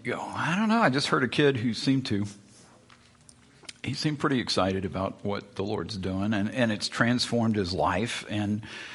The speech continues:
I, I don't care what generation it is. God is real. He's still touching people's lives. Are there times when people pull away or they don't know or they've,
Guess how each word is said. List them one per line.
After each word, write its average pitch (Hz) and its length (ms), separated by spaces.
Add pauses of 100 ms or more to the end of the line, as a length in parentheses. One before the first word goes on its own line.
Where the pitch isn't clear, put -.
(400)
I, 120 120 (800)
I 107 80
don't 180 180
care 120 140
what 165 180
generation 98 640
it 78 100
is. 78 380 (840)
God 120 300
is 123 160
real. 107 380 (200)
He's 120 280
still 127 320
touching 113 460
people's 113 380
lives. 90 460
Are 110 180
there 113 140
times 123 360
when 113 120
people 113 460 (520)
pull 135 160
away 123 480
or 110 160
they 107 140
don't 117 320
know 120 320
or 113 180
they've, 104 420